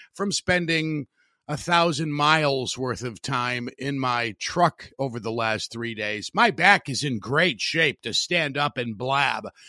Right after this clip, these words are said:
for the next thirty minutes, but that's what I'm here to do. And I'm here to talk about the Bears and Cowboys Sunday in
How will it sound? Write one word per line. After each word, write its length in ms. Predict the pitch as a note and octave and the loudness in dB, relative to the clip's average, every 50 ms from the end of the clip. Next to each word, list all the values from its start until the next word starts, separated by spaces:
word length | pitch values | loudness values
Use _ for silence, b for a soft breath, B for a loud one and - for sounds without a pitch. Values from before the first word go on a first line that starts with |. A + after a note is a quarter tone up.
| B B B B | B B B B
for 160 | - - D3+ | -6 -4 -2
the 140 | D3 C#3 C3+ | -2 0 0
next 280 | C3 C3 B2 G#2+ - - | 0 -2 -2 -4 -6 -6
thirty 280 | - C3 B2 A#2 A2+ | -6 -4 -4 -4 -6
minutes, 320 | G#2+ G#2+ G2 F2+ F#2 - - - | -6 -8 -10 -12 -14 -16 -18 -18
but 140 | C3 B2 | -8 -2
that's 260 | - F#3+ F#3 - - - | 2 2 2 2 0 -2
what 140 | D3 C3+ | -4 -2
I'm 160 | B2+ B2 A#2 G#2+ | -2 -4 -4 -6
here 160 | B2+ B2 A#2 | -8 -8 -8
to 100 | A2 G#2+ | -10 -12
do. 240 | G2 G#2+ G#2 G2 G2 | -12 -10 -10 -8 -6
And 60 | G2 | -6
I'm 120 | G#2 G#2+ A2+ | -6 -4 -4
here 160 | D3 D#3 D3+ | -4 -4 -4
to 80 | C#3 | -6
talk 340 | A#2+ - C#3+ C#3+ C3 B2+ - B B B B B B B B | -6 -4 -2 0 0 -2 -4 B B B B B B B B
about 320 | - C3 B2+ D3 C#3 C3 - | -10 -4 -2 0 -2 -2 -4
the 80 | C3 | -6
Bears 400 | A2+ G#2 C3+ C3 C3 C3+ B2 - | -6 -2 -2 0 0 0 -2 -4
and 160 | A2+ A#2 G#2 | -6 -10 -10
Cowboys 640 | - - C#3+ C#3+ C3 B2 A#2 B2+ B2 A#2 A2+ A2+ G2+ | -8 -6 -6 -4 -4 -4 -6 -6 -6 -6 -6 -6 -4
Sunday 640 | - - - D3 C#3 C#3 C3 B2 B2 B2+ B2 A#2+ B B B B B B B B B _ | -4 -4 -4 -4 -6 -6 -6 -6 -6 -6 -8 -8 B B B B B B B B B _
in 320 | - G#3 A#3 A#3+ A#3+ A#3 | -4 -2 0 0 0 -2